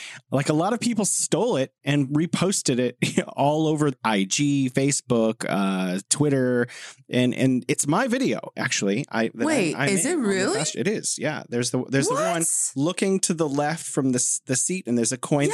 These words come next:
Speaker 1: sitting there
Speaker 2: Yes.
Speaker 1: for about fifteen seconds. That's mine. I
Speaker 2: I
Speaker 1: took
Speaker 2: saw
Speaker 1: that
Speaker 2: that
Speaker 1: video.
Speaker 2: video. I
Speaker 1: Yeah.
Speaker 2: didn't know that was you.
Speaker 1: That was me, yeah. A
Speaker 2: Oh
Speaker 1: lot
Speaker 2: my
Speaker 1: of, I
Speaker 2: God.
Speaker 1: see
Speaker 2: My
Speaker 1: it all the
Speaker 2: co-host, my
Speaker 1: time,
Speaker 2: co-host
Speaker 1: like
Speaker 2: is an internet sensation. I didn't know that.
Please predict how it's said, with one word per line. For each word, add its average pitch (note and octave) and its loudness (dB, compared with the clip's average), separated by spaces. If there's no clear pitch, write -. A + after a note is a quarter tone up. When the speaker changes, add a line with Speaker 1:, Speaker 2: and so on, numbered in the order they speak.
Speaker 1:
sitting C#4+ 0
there - -2
Speaker 2:
Yes. E3 -2
Speaker 1:
for - -2
about A3 -2
fifteen D3 -2
seconds. E3+ -2
That's A#3 -2
mine. C4+ -2
I G3+ 2
Speaker 2:
I C#4+ 0
Speaker 1:
took - 0
Speaker 2:
saw A4+ 0
Speaker 1:
that C5+ -2
Speaker 2:
that A#4+ -2
Speaker 1:
video. B3+ 0
Speaker 2:
video. - 2
I G4 0
Speaker 1:
Yeah. C#5+ -2
Speaker 2:
didn't D4+ 0
know A3+ 0
that D4+ 0
was D4+ -2
you. B3 0
Speaker 1:
That D#5+ 0
was C#4+ -2
me, A#3 0
yeah. D3+ -2
A - -4
Speaker 2:
Oh - 2
Speaker 1:
lot F3 2
Speaker 2:
my C#4+ 0
Speaker 1:
of, B3+ 0
I - 2
Speaker 2:
God. F#3+ 0
Speaker 1:
see - -2
Speaker 2:
My A#3+ 0
Speaker 1:
it D4+ -2
all F#3 2
the G3 0
Speaker 2:
co-host, G#3 -2
my C4+ 0
Speaker 1:
time, G3 2
Speaker 2:
co-host - 0
Speaker 1:
like - 0
Speaker 2:
is - -2
an A#3+ 0
internet C4+ 0
sensation. B3+ 0
I G3+ 0
didn't A3+ 0
know C4 0
that. E3+ 0